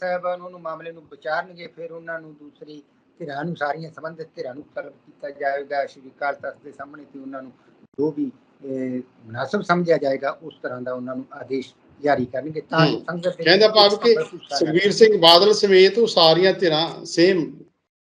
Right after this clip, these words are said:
Speaker 2: ਅਹ, ਕਿਉਂਕਿ ਸੇਮ ਉਹ ਕੈਟਾਗਰੀ ਦੇ ਵਿੱਚ ਨੇ, ਗੁਨਾਹਗਾਰਾਂ ਦੀ ਕੈਟਾ-, ਕੈਟਾਗਰੀ ਦੇ ਵਿੱਚ। ਭਾਵੇਂ ਕਿ ਰਾਜ ਭਾਗ ਇਕੱਲੇ ਕਰ ਗਿਆ ਪ੍ਰਕਾਸ਼ ਸਿੰਘ ਬਾਦਲ, ਉਹ ਹੁਣ ਇਸ ਜਹਾਨ ਦੇ ਵਿੱਚ ਨਹੀਂ। ਅਗਲੀ ਜਿਹੜੀ ਫੌਜ ਹੈ, ਪਾਰਟੀ ਦੇ ਪ੍ਰਧਾਨ ਸਨ ਸੁਖਬੀਰ ਸਿੰਘ ਬਾਦਲ,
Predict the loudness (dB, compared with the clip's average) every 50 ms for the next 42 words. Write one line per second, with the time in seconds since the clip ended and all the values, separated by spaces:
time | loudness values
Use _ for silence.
0 | _ _ -16 -12 -10 -8 -6 -6 -6 -6 -4 -4 -2 -2 -2 -2 0 2 2 2
1 | 2 2 0 0 2 2 2 2 2 2 2 2 4 2 2 2 2 2 2 2
2 | 2 2 0 -2 -2 -2 -2 -2 -2 -4 -6 -10 -16 -20 -18 -14 -10 -6 -2 0
3 | 0 0 0 0 2 2 2 2 0 -2 -2 -4 -2 0 0 0 0 -2 -4 _
4 | -4 -2 0 0 0 -2 -2 -4 -6 -6 -8 -10 -12 -14 -18 -20 _ _ _ _
5 | _ _ _ _ _ _ _ _ -2 0 2 2 4 6 6 8 8 8 8 6
6 | 4 2 2 4 4 4 4 2 0 0 0 2 2 2 2 2 2 0 0 2
7 | 4 4 4 4 4 0 -4 -8 _ -8 -6 -2 0 2 2 2 2 0 -2 -2
8 | -4 -2 -2 0 0 0 0 -4 -6 -8 -8 -6 -4 -4 -2 -2 -2 -2 -2 -4
9 | -4 -6 -4 -2 -2 -2 -2 -2 -2 -2 -2 -2 -6 -6 -8 -10 -10 -10 -12 _
10 | _ _ _ _ _ _ _ _ _ _ _ _ 0 2 2 2 2 2 4 4
11 | 4 4 4 6 6 6 6 6 4 2 0 -2 -6 _ _ _ _ _ _ _
12 | _ _ 4 6 8 8 6 6 2 2 2 2 2 2 2 4 4 4 2 2
13 | 0 -2 -2 -2 -4 -6 -4 -2 -2 -2 -2 0 0 0 0 2 2 2 2 2
14 | 2 0 -6 -8